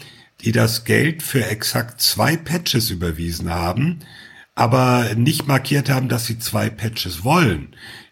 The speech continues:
Ich bin da ein bisschen unsicher. Wollt ihr zwei oder ist, wollt ihr einen und der Rest ist Spende? Also, habt ihr exakt zwölf Euro überwiesen, aber nicht dazu geschrieben, zwei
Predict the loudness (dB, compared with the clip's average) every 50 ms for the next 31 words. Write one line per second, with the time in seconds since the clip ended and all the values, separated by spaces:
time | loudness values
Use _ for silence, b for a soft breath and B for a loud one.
0 | B -8 -8 -4 -2 0 2 4 4 4 4 2 0 -2 -2 -2 -2 0 0 0
1 | 0 -2 -2 -4 -4 -4 -2 0 2 2 2 2 0 0 0 0 -2 -2 2 4
2 | 4 6 6 4 2 0 -2 -6 -8 -4 -4 -2 0 0 -2 -2 -4 -6 -2 0
3 | 0 0 0 0 0 2 2 4 4 4 2 2 -2 -4 -4 -2 -2 -2 0 -2
4 | -4 -4 -6 -6 -4 -4 -4 -2 -2 -2 -2 -2 -4 -6 -8 -12 -2 2 2 2
5 | 2 0 -4 -6 -10 B B B B B B B B B -2 -2 -2 0 0 0
6 | 0 0 0 -4 -4 -2 0 0 0 -2 -4 -10 -14 -14 -14 -12 -10 -8 -4 -2
7 | 0 -2 -2 -2 0 0 0 2 4 2 4 4 4 2 2 2 0 -2 -2 -2
8 | -4 -2 -2 0 2 2 2 2 0 -2 -2 -2 -2 -2 -2 -2 -4 -2 -4 -2
9 | -2 -2 0 0 0 0 0 -2 -2 -2 -2 0 0 0 0 0 -2